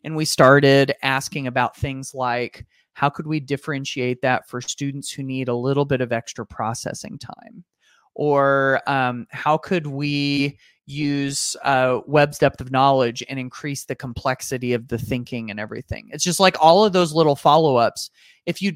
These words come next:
if you talk to these A I assistants like,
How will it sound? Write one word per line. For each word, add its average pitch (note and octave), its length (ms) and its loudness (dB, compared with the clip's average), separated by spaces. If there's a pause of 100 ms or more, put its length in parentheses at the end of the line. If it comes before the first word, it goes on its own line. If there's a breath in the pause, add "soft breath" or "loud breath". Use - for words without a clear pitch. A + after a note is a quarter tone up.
(120)
if E3+ 160 -4
you F3 80 -4
talk G#3+ 340 0
to A3 100 -8
these F3 200 -4
A D3+ 180 -2
I D3+ 160 2
assistants C#3 720 -8
like, C#3 640 0